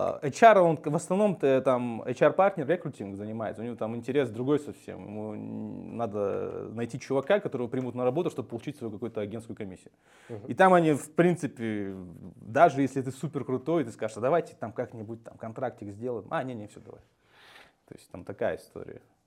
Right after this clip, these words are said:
Speaker 1: Вот. Мы делали, тестили, общались, ну, не работает это так просто-напросто.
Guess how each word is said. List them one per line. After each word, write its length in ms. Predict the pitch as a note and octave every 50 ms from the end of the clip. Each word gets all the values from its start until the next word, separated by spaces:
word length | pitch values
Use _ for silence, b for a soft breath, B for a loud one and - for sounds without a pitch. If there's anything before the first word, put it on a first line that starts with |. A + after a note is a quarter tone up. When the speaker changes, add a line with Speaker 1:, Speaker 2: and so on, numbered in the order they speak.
| _ _ -
Speaker 1:
Вот. 180 | - - - - _ -
Мы 320 | B2+ G3 C#4+ D4 D4 B3+
делали, 420 | D4 G4 A#4 A4+ G#4 F#4 D#4 D4
тестили, 340 | - - C#4+ D4 D4 - G3+
общались, 520 | F#3+ F#3 - - - A#3 A#3+ A3 F3 - -
ну, 520 | F#3+ A3 G#3+ F#3 F3+ E3+ F3 F3+ F#3 F#3+
не 80 | F#3+ F#3+
работает 440 | F#3+ G3 F#3 E3+ C3 - G#2 F#2+ F#2+
это 160 | F#2+ E2+ -
так 180 | - - - -
просто-напросто. 520 | _ - - - _ - - - _ _